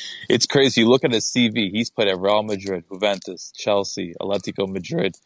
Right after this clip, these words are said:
Like, he's played some of the most top clubs in the world, and it's just, it's still never convinced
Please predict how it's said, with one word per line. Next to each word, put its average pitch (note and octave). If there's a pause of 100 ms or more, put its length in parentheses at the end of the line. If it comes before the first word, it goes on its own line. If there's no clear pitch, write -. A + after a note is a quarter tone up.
(440)
Like, -
he's B2+
played F2+ (460)
some -
of F2+
the F2
most E2+
top G#2
clubs F#2+
in F#2
the F2+
world, F2+ (120)
and F2
it's E2+
just, F2 (500)
it's -
still F#2 (140)
never F#2
convinced E2+